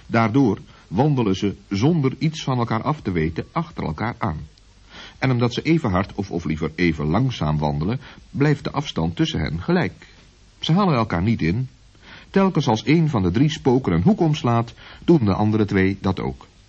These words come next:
En daardoor krijgen ze elkaar ook niet te zien. Ze denken ieder voor zich dat zij het enige spook zijn. Alleen Joris merkt maar al te goed dat er drie zijn.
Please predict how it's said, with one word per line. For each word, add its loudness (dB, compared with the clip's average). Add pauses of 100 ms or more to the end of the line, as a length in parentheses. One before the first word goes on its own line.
(140)
En 0
daardoor 2
krijgen 0
ze -4
elkaar 0
ook 0
niet -2
te -2
zien. -2 (840)
Ze -2
denken 0
ieder 2
voor 0
zich -2
dat -6
zij 0
het 0
enige 0
spook -8
zijn. -12 (800)
Alleen 2
Joris 4
merkt -2
maar 0
al 0
te -2
goed -8
dat -2
er 2
drie 0
zijn. -6